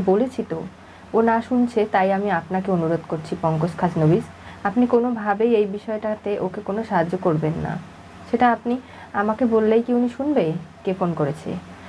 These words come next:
উল্টো দিকে অগ্নিজিৎ মুখার্জি, "হ্যাঁ, ফোনটা আমাকে দিন বলছি।" "কি ব্যাপার কি বাবা, আপনি নিজের পেশার সঙ্গে এরকম করে গাদ্দারি কী করে করতে পারেন বৌমা?"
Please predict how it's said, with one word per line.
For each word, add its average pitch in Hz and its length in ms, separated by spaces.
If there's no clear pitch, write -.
উল্টো 220 220
দিকে 226 240
অগ্নিজিৎ 220 400
মুখার্জি, 247 440
"হ্যাঁ, 170 240
ফোনটা 185 200
আমাকে 175 220
দিন 185 180
বলছি।" 180 340
"কি 233 100
ব্যাপার 190 340
কি 208 100
বাবা, 160 300
আপনি 214 240
নিজের 254 260
পেশার 247 260
সঙ্গে 226 280
এরকম 202 400
করে 220 200
গাদ্দারি 185 440
কী 185 160
করে 190 160
করতে 185 340
পারেন 170 260
বৌমা?" 196 380